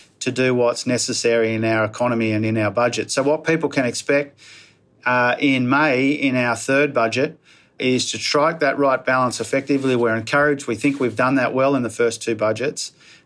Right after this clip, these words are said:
but to get that balance right between helping people, keeping that downward pressure on inflation, but also not losing sight of the longer term in areas like energy and technology and human capital too.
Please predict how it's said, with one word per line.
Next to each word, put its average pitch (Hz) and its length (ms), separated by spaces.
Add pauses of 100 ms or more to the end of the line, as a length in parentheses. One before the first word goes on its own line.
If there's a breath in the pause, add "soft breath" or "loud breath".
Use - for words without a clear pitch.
but 113 180
to 120 120
get 139 240
that 123 200
balance 117 380
right 117 200
between 113 340
helping 139 420
people, 127 500 (300 soft breath)
keeping 147 320
that 123 180
downward 117 380
pressure 120 320
on 113 100
inflation, 113 640
but 117 140
also 135 520 (140)
not 151 180
losing 143 360
sight 127 280
of 117 60
the 117 80
longer 120 240
term 113 300
in 110 60
areas 117 360
like 110 200
energy 117 360
and 107 160
technology 113 580
and 107 140
human 110 220
capital - 400
too. 98 260